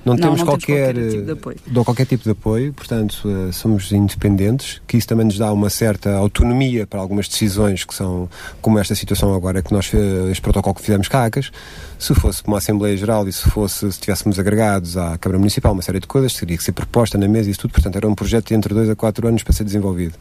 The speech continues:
Speaker 1: E assim, em duas, três semanas, eh, nós recebemos alunos e começámos a trabalhar com os alunos no último trimestre. Nem aguardámos, porque a questão de demissão é muito mais prioritária do que seguir o protocolo. Portanto, eh, e nós não temos realmente qualquer tipo <clears throat> de subsídio.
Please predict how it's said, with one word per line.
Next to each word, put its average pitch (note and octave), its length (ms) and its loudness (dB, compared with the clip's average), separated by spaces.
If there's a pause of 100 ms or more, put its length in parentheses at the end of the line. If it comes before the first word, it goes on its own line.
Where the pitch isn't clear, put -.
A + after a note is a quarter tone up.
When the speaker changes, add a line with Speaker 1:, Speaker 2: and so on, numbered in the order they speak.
(280)
Speaker 1:
E C3+ 80 6
assim, D#3 360 2
em B2+ 380 2
duas, A#2+ 240 0
três B2+ 220 -2
semanas, C#3 540 0 (380)
eh, B2 100 0
nós B2+ 240 4
recebemos A#2 380 2
alunos C3 400 2
e C3+ 60 -2
começámos C3 340 -2
a - 20 -6
trabalhar C3 360 0
com - 120 -4
os C3+ 80 4
alunos C3+ 400 2
no C3+ 140 4
último D3+ 340 2
trimestre. D3 500 0 (300)
Nem F3+ 300 4
aguardámos, B2+ 580 -2
porque D3 340 -2
a C3+ 40 2
questão C#3+ 220 0
de C#3 80 2
demissão C#3 280 2
é C#3+ 60 2
muito C#3+ 340 0
mais C3 200 2
prioritária C3 580 2
do B2 100 0
que - 160 -8
seguir B2 360 2
o A#2 40 0
protocolo. - 480 -4 (640)
Portanto, - 440 -2
eh, B2 540 4
e B2 120 2
nós C#3+ 220 2
não D3+ 120 2
temos D#3+ 280 -2
realmente D#3 340 2
qualquer D3+ 300 2
tipo D#3+ 360 4 (140)
<clears throat> E3 140 6
de C3+ 60 -10
subsídio. F#2 520 -2